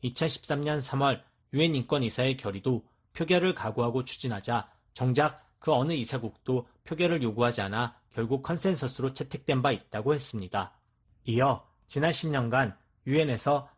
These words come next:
북한의 우호국이 늘었다고 보기 어렵다며 인권의 관점에서도 내실 있는 결의가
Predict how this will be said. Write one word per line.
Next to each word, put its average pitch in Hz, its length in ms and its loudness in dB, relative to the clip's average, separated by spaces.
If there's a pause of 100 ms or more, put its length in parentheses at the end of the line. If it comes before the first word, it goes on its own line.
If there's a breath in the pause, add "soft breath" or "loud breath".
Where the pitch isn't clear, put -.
(120)
북한의 156 360 0
우호국이 135 580 2
늘었다고 120 420 -2
보기 117 200 -4
어렵다며 104 680 -6 (300)
인권의 160 400 2
관점에서도 117 760 -2 (240)
내실 127 280 0
있는 156 260 0
결의가 107 500 -4